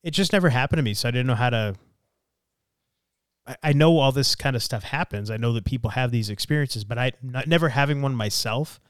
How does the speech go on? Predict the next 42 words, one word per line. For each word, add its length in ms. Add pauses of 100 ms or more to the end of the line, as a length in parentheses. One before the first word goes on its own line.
(340)
it's 240
like 300
I 120
listen 420
to 120
you 400
or 140
I 60
listen 320
to 60
other 140
people 340
that 220
talk 260
about 240
this 160
stuff, 520 (720)
and 480 (640)
it's 160
like, 120
okay, 480 (760)
I, 180
I, 340 (340)
I 100
feel 300
that 160 (100)
there's 220
an 60
experience 640
occurring. 600 (240)
I 100
don't 220
know 80
what 220
that 200
is, 480 (540)
but 80
I 120
can't 360
relate 420
to 200
it. 140